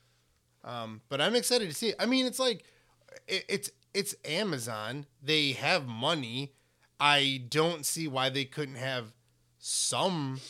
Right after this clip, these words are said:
people, like, but again, it's weird because, you know, people complained about how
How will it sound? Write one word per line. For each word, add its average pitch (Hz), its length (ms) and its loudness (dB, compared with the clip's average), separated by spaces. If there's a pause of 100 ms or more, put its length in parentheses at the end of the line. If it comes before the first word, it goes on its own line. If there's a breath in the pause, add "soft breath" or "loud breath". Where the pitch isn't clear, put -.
(400 loud breath)
people, 131 600 -4
like, 120 540 -4 (1300 soft breath)
but 220 140 6
again, 180 340 2
it's 143 160 -2
weird 127 540 -4 (240 soft breath)
because, 180 260 0 (160)
you 185 140 -2
know, 165 160 2
people 180 300 -2
complained 160 520 -4
about 156 320 0
how 139 600 2